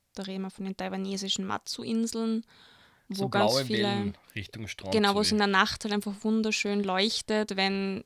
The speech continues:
Speaker 1: Leute schwimmen oder wenn ein Boot durchfahrt, also wo
Speaker 2: Also immer,
Speaker 1: auf
Speaker 2: immer wenn ein
Speaker 1: Bewegung
Speaker 2: bisschen
Speaker 1: etwas
Speaker 2: genau.
Speaker 1: reagiert.
Speaker 2: Mhm.
Speaker 1: Genau. Und es gibt's eben nicht nur dort, aber wir reden jetzt mal von der Gegend, wo so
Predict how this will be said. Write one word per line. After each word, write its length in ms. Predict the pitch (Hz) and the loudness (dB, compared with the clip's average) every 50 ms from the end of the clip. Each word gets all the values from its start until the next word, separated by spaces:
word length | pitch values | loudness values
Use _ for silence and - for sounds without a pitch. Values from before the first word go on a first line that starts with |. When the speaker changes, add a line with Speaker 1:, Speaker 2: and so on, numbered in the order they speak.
| - - | -10 -8
Speaker 1:
Leute 280 | - 185 185 - - 190 | -4 -4 -4 -4 -2 -2
schwimmen 640 | - - - - 214 214 214 214 214 214 208 208 202 | -2 0 0 2 2 2 4 4 4 2 2 2 0
oder 160 | 196 190 190 180 | 0 -2 -4 -4
wenn 100 | 185 185 | -4 -4
ein 80 | 190 | -4
Boot 280 | - - 202 208 214 - - | -4 -2 0 0 0 -2 0
durchfahrt, 760 | - 208 208 202 - - - 190 190 190 196 196 - - - | 0 0 0 0 -2 -4 -2 0 2 2 2 0 -2 -6 -6
also 220 | - 202 190 190 190 | -4 -2 -2 0 2
wo 60 | 190 | 4
Speaker 2:
Also 200 | 202 208 208 208 | 6 8 8 8
immer, 200 | 175 185 196 202 | 6 4 4 4
Speaker 1:
auf 120 | 202 202 | 4 4
Speaker 2:
immer 80 | 196 175 | 6 6
wenn 60 | - | 6
ein 40 | 185 | 8
Speaker 1:
Bewegung 320 | 196 202 202 202 202 208 202 | 10 10 10 10 10 6 6
Speaker 2:
bisschen 160 | 190 185 190 | 4 4 2
Speaker 1:
etwas 300 | 160 165 - 196 190 - | 2 0 0 0 0 2
Speaker 2:
genau. 120 | - 185 185 | 2 4 4
Speaker 1:
reagiert. 480 | - 131 123 185 180 165 - 143 135 113 | 4 4 4 2 2 0 -2 -4 -6 -4
Speaker 2:
Mhm. 160 | 147 175 165 - - - - - - _ _ _ _ _ _ - - - _ | -4 -8 -8 -12 -18 -20 -20 -20 -20 _ _ _ _ _ _ -20 -20 -12 _
Speaker 1:
Genau. 320 | - 202 202 170 143 - 185 - _ _ _ - - - - - - - _ | -2 -2 -2 -2 -2 -6 -8 -12 _ _ _ -20 -18 -18 -18 -20 -20 -16 _
Und 160 | - 214 208 | -4 -2 0
es 140 | 214 202 - | 0 0 0
gibt's 260 | - 226 208 - - | 0 -2 -2 -2 -2
eben 320 | - 202 190 196 190 190 - _ - | -2 0 0 0 -2 -2 -4 _ -2
nicht 280 | 202 208 196 - - - | -2 0 0 -2 -2 -2
nur 140 | 202 196 196 | -2 -2 -2
dort, 400 | - 196 196 208 262 - - - | -2 -2 0 0 0 -2 -4 -6
aber 160 | 208 208 202 | -6 -4 -4
wir 140 | 202 202 - | -4 -6 -6
reden 160 | 190 196 208 202 | -6 -6 -6 -6
jetzt 160 | 208 - - | -6 -6 -6
mal 140 | 202 202 202 | -6 -6 -4
von 160 | - 202 196 | -4 -6 -6
der 160 | - 196 202 | -6 -6 -8
Gegend, 500 | - - 190 202 208 220 233 247 - - _ - - - - - - - - _ _ _ _ - | -6 -6 -4 -2 0 0 0 -2 -4 -8 _ -20 -20 -20 -20 -20 -20 -20 -20 _ _ _ _ -6
wo 440 | 208 196 202 202 202 202 202 202 | -2 0 2 2 2 2 2 2
so 200 | 202 - - 208 | 0 -2 -4 -6